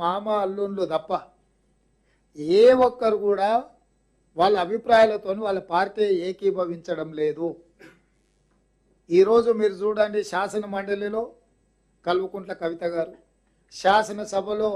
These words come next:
హరీష్ రావు గారు, లేకపోతే తారక రామారావు గారు, బహిరంగ సభలల్లా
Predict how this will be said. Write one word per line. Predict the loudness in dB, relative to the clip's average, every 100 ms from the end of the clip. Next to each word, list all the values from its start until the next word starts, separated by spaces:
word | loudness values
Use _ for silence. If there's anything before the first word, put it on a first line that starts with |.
| -6 _ _ -6
హరీష్ | -4 -4 -6
రావు | -4 -4 -4
గారు, | -8 -10 _ _ _ _ _ _ _ -2
లేకపోతే | 0 -2 -8 -8 -2
తారక | -2 -2 -4
రామారావు | -4 -2 -4 -6 -4
గారు, | -4 -4 -10 _ _ _ _ _ _ -2
బహిరంగ | 2 4 2 -2 -4
సభలల్లా | -2 -2 -2 -2 -4